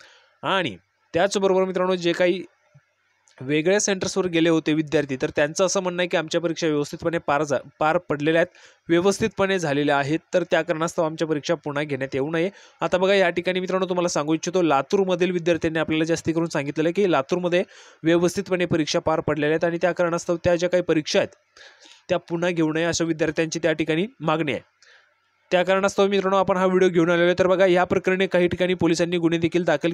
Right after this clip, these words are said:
केलेले आहेत. या प्रकरणात उमेदवारांनी सरकारवर टीकेची झोड उठवली होती. याचे पडसाद विधिमंडळाच्या अधिवेशनातही उमटले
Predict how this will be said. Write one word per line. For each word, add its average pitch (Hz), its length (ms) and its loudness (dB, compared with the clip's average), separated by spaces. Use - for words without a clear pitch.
केलेले 156 220 2
आहेत. 160 240 4
या 175 120 2
प्रकरणात 170 460 0
उमेदवारांनी 165 420 2
सरकारवर 160 440 2
टीकेची 160 340 -4
झोड 151 200 0
उठवली 151 320 2
होती. 156 280 2
याचे 160 260 2
पडसाद 175 440 0
विधिमंडळाच्या 180 600 2
अधिवेशनातही 165 540 0
उमटले 160 380 0